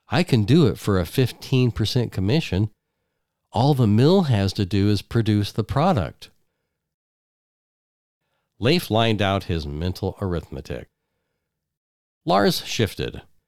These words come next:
If his brother was right, a commission at that level represented a major windfall for Leif, but was still a profitable proposition for the company. "I'll talk to your dad."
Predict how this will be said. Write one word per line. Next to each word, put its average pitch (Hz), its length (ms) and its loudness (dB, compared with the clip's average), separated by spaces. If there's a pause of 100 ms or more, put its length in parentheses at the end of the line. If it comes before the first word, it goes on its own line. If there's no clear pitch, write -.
(640)
If 92 160 -8
his 185 220 0
brother 147 340 2
was 113 180 2
right, 85 600 -2 (360)
a - 60 -8
commission 151 560 2
at 92 240 -2
that 113 320 -2
level 104 540 0
represented 127 760 0
a 87 80 -2
major 123 640 0
windfall 127 580 -2
for 87 200 -4
Leif, 110 480 -2 (680)
but 120 140 -2
was 127 160 0
still 156 320 0
a 135 60 0
profitable 135 640 -2
proposition 135 840 -2
for 120 160 -4
the 120 100 -4
company. 117 520 -4 (1700)
"I'll 240 240 0
talk 170 300 -2
to 156 100 0
your 143 140 2
dad." 95 420 -2